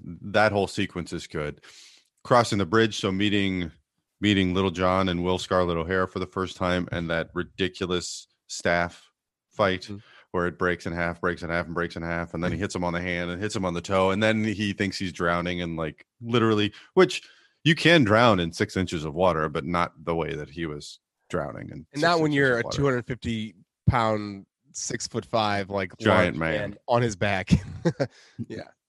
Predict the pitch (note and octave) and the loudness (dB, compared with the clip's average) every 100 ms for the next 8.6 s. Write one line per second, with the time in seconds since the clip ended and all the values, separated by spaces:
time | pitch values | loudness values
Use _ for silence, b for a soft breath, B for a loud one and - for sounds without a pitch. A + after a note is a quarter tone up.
0 | _ A2+ A2 G2+ G2+ F#2+ - F2 F2 D#2+ | _ 2 2 2 2 2 -2 -4 -2 2
1 | D#2 C#2+ C#2+ C#2+ C#2 - B B2 A#2 G#2 | 0 0 -4 -4 -6 -12 B 0 0 0
2 | - _ _ - B2 - B2+ _ - G2 | -6 _ _ -18 -16 -14 -14 _ 0 2
3 | F#2 F2+ F2 D#2 b b b - C3+ C3+ | 2 0 -6 -12 b b b -4 2 4
4 | C3+ B2 A2+ - A2+ A2+ A2 A2+ F#2+ F2 | 4 2 0 2 4 6 4 4 4 2
5 | F2 F#2 F#2+ F2 E2 D#2+ D2 b b _ | 0 2 4 4 2 -2 -6 b b _
6 | _ _ _ _ _ _ _ _ - G2+ | _ _ _ _ _ _ _ _ -16 -10
7 | C#2 E2 G2 G2 F2+ F2 E2 D#2 C2 F#2+ | -6 -2 4 4 4 -2 -2 -2 0 0
8 | - F2+ - A2+ D2 | 0 -2 2 2 2